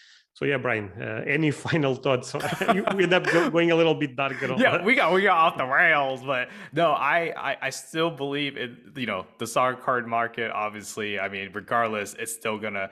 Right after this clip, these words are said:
Speaker 2: have that potential. It's gonna have that boom like we're all expecting. Um,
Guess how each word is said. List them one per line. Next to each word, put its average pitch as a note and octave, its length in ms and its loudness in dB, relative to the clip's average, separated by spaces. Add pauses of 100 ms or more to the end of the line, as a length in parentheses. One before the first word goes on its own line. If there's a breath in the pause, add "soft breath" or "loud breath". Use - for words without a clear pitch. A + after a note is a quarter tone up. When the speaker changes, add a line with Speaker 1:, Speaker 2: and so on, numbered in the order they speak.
(220 loud breath)
Speaker 2:
have G2+ 380 -4
that F#2+ 200 -6
potential. F#2+ 440 -10
It's F2 100 -12
gonna G2 160 -8
have F#2+ 200 -8
that E2+ 220 -8
boom F#2 240 -12
like F2 200 -10
we're F2+ 200 -10
all F2 120 -6
expecting. E2+ 640 -14 (280 loud breath)
Um, F2+ 500 -4